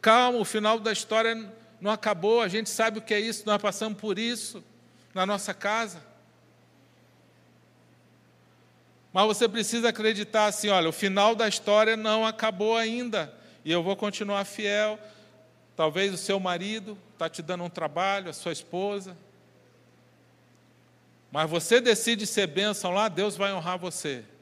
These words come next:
Na sua família, no seu trabalho, onde você estiver, Deus vai honrar você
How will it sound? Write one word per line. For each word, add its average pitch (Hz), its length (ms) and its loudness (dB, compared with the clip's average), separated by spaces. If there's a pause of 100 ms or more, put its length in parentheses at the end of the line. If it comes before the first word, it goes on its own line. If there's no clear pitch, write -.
(400)
Na 151 120 -2
sua 190 260 2
família, 208 800 0 (320)
no 156 180 -2
seu 202 280 0
trabalho, 196 840 2 (1600)
onde 277 420 4
você 247 440 0
estiver, 180 720 -4 (880)
Deus 208 440 4
vai 196 360 2
honrar 185 420 -2
você 190 600 -6